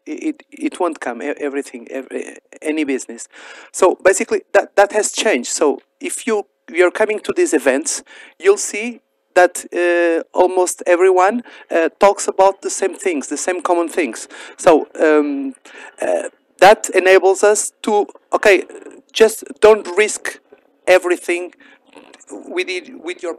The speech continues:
first business. It's normal, it's normal that you will fail in the first time and the second. I think I failed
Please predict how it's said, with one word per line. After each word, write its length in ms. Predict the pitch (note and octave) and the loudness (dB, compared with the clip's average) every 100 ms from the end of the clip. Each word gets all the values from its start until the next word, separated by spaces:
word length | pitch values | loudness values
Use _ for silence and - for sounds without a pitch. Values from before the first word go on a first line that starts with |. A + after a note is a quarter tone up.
| _ | _
first 320 | - E3+ - | -2 -2 2
business. 260 | D3 - - - - | 0 0 -6 -12 -4
It's 220 | G#3 - | -2 0
normal, 500 | A3+ C4 A#3+ F#3+ D3+ D3 | 6 6 6 2 0 -4
it's 220 | - - | -10 -4
normal 360 | F3 F#3+ G3+ F#3 | 2 4 4 4
that 220 | F3+ - | 2 0
you 120 | F3 | 0
will 160 | F3 D#3+ | 2 2
fail 500 | - C#3+ A#2+ A2 A#2 - | 2 2 2 0 -8 -10
in 120 | D3 | -6
the 80 | C#3 | -6
first 400 | - C#3+ B2+ - | -2 -2 -2 0
time 340 | A#2+ C3+ D#3 - | 0 2 -2 -8
and 200 | B2+ B2 | -12 -6
the 120 | C3 | -6
second. 480 | - B2+ - F3 D#3 | -4 -4 -4 -8 -8
I 80 | C3 | -10
think 300 | - C#3 C3 | -10 -10 -8
I 120 | C3 | -10
failed 400 | - C#3 C3 | -8 -10 -10